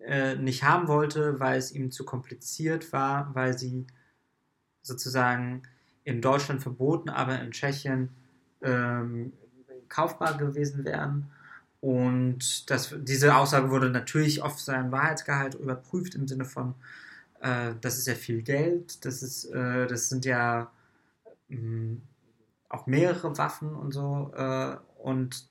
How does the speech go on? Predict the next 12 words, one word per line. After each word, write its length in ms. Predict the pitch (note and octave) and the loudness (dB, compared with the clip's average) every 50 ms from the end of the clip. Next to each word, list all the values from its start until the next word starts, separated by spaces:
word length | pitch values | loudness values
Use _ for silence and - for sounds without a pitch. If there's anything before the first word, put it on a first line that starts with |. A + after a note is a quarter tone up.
| _ _ _ _ _ _ _ _ _ _ _ _ _ _ _ _ _ _ _ _ | _ _ _ _ _ _ _ _ _ _ _ _ _ _ _ _ _ _ _ _
genau, 560 | - C#3 B2 A2 G#2+ G#2 G2+ G2+ G#2 B2 - | -4 -2 -2 -2 -2 -4 -4 -6 -6 -8 -6
äh, 160 | B2 C3+ C3 B2+ | -6 -6 -6 -4
das 360 | - C3 B2+ - - - - | -2 -2 -2 -2 -4 -4 0
war, 600 | C#3 B2+ B2+ B2+ B2 B2+ B2+ B2+ B2+ C3 - - _ _ _ _ _ _ | 2 4 6 6 6 6 4 4 2 -2 -6 -12 _ _ _ _ _ _
aber 300 | C3+ C3 C3+ C#3 - D#3 | 10 10 12 10 10 6
ich 280 | - - - - C3+ | 0 -2 -4 -6 4
weiß 220 | - C#3+ C#3+ - D3+ | 6 6 6 6 4
noch, 80 | C#3+ | 0
dass 320 | C#3 C3+ C3 - - - - | 0 0 0 0 -2 -4 -8
die 160 | - C3 C3 | -10 -8 -6
Zeugen 560 | - - C3 C3 C3+ C3+ C3+ C3+ C3+ C3+ C3+ - _ _ | 0 4 4 6 6 4 2 -2 -4 -4 -8 -12 _ _
relativ 520 | C3+ C3+ C3+ C3 C3 - C3+ C3+ - - | -2 0 0 -2 -2 -6 -8 -8 -8 -12